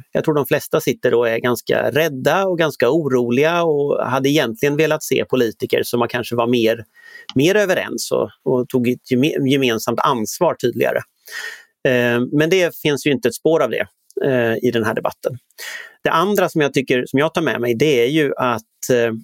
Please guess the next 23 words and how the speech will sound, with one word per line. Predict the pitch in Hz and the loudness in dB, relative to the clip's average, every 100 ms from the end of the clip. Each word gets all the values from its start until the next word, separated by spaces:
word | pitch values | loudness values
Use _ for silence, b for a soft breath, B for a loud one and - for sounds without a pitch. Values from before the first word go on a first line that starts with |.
| _ _ _ - _ - | _ _ _ -20 _ 0
det | 156 | 0
finns | - 131 - | 2 0 0
ett | 131 | 0
uppenbart | 175 - - 117 113 117 - - | 0 -2 -2 0 2 0 0 -2
problem, | 117 123 202 190 | 2 2 2 0
tycker | - - | -4 0
jag, | 151 - 110 - | 0 0 -2 0
med | 131 117 113 | 2 2 0
hur | 107 127 110 107 110 _ _ | 2 0 0 -4 -6 _ _
coronapandemin | - 139 143 120 110 113 107 - _ - 120 113 147 143 | 0 2 2 2 2 0 -2 -6 _ -2 0 2 2 2
beskrivs. | 117 - 185 170 - - - - | 0 0 0 -2 -8 -12 -10 -4
Alltså, | 135 - 120 | -2 -2 -2
politikerna | - 135 127 147 - 143 | 0 0 0 0 0 0
är | 135 | 0
inte | 127 120 | 0 2
överens | 120 135 110 113 | 2 2 -2 -4
om | 113 | -2
verklighetsbeskrivningen, | 117 113 127 117 - 147 160 131 120 - - B B B B B - | -2 0 -4 -4 -2 0 0 -2 -4 -6 -12 B B B B B -2
eh, | 117 113 110 107 | 0 2 2 0
om | 110 135 113 | 0 -2 0
vad | 110 | -2
som | 127 | 0
händer. | 160 160 - | 0 0 -2